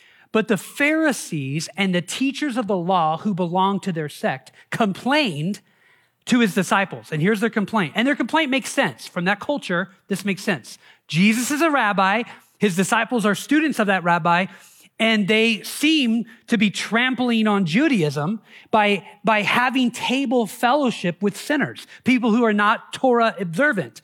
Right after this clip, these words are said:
And so this makes a lot of sense from their point of view. The question is, why do you eat and drink with tax collectors and sinners?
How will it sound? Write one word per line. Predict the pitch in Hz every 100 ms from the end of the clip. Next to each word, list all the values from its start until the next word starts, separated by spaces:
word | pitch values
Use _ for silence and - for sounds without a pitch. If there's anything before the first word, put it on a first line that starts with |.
| - -
And | 220
so | 254 247
this | 294 285
makes | 349
a | 294
lot | 269 226
of |
sense | - 330 320
from | - 226
their | 196
point | 226 202
of | 185
view. | 311 240 - -
The | 208
question | - 254 - 196
is, | 185 - - -
why | - 170 180 233
do | 226
you | 269
eat | 202 185 196 - _ _ _
and | 208
drink | 160 175 175
with | 190 185
tax | - 165 -
collectors | - 151 - 151
and | 160
sinners? | 147 247 190 110 -